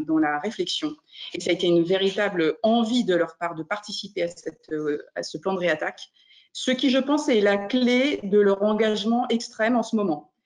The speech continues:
Euh, de les avoir à ce point fait participer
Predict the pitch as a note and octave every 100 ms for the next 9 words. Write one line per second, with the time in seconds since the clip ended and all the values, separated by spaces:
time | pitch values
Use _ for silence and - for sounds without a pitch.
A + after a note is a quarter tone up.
0 | _ - E3 D#3+ F#3 G3 G#3+ A3+ A3 F3+
1 | G3+ - B3+ B3+ B3+ A#3+ A#3 A#3+ A3+ -
2 | - A3+ A3+ G#3+ A3+ G#3+ G#3